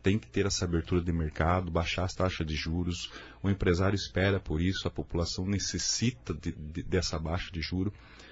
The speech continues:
Então, isso que a gente pensa, né? O governo não pode ficar com aquela questão de revanchismo sobre um determinado partido, né?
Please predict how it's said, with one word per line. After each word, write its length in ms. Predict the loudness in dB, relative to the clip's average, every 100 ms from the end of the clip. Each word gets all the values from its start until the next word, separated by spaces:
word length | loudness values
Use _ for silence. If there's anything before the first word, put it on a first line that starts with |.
| -20 -8
Então, 240 | -2 -2 -2
isso 300 | 0 0 0
que 80 | -4
a 40 |
gente 300 | -2 -4 -8 -16 -8 -2
pensa, 420 | 0 0 -6 -12 -10
né? 240 | -4 -2 -4 -6
O 80 | -2
governo 500 | 2 4 6 6 6
não 160 | 4 2
pode 400 | 4 6 6 4
ficar 640 | -2 -4 2 6 8 6
com 100 | -2
aquela 320 | -6 -2 0 2
questão 460 | 0 0 2 2
de 100 | 4
revanchismo 1120 | 4 6 6 4 0 0 0 2 4 4 0
sobre 320 | 0 2 2 4
um 80 |
determinado 580 | 2 2 0 2 0 0
partido, 640 | 0 0 0 -4 -6 -6 -18 -20 -20 -20 -20 -10
né? 280 | -2 -2 -2